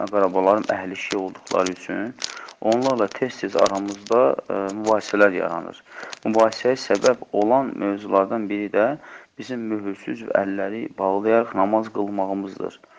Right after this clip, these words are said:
Onlar mənə deyirlər ki, sən sübut elə edə bilsən ki, niyə görə möhürsüz və əlləri bağlı namaz qılmaq lazımdır?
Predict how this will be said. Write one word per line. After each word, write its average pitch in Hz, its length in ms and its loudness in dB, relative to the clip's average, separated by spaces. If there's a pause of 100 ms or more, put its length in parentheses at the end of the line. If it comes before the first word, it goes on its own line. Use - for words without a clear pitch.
(280)
Onlar 120 480 2
mənə 110 320 0
deyirlər 101 480 -2
ki, 131 80 -2
sən 120 320 -10
sübut - 400 -12
elə 104 380 0 (180)
edə 110 300 0 (320)
bilsən 110 500 -4
ki, - 220 -8 (340)
niyə 120 320 -2
görə 95 160 0
möhürsüz 101 580 -2
və - 140 6
əlləri 98 420 2
bağlı 92 380 2 (160)
namaz 98 400 0
qılmaq 95 320 -4
lazımdır? 92 800 0